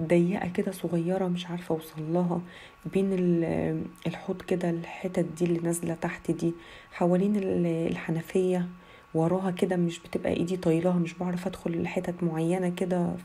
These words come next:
في الحنفية من ورا و-، وفي الحوض حتت معينة ما تقدرش توصلوا لها، فالفرشة بقى بتبقى ميزتها في الموضوع ده.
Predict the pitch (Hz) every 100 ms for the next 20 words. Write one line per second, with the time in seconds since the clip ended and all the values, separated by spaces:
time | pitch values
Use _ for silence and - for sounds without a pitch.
0 | - - 170 - 160 185 190 185 175 190
1 | 240 320 - - - - - 170 170 165
2 | 160 165 165 170 - 226 294 - - 190
3 | 190 185 196 202 196 175 - - 170 180
4 | 196 - 196 185 170 170 160 156 - -
5 | - - 170 170 202 - 202 190 180 196
6 | 180 180 175 202 202 208 - 170 160 160
7 | 170 - -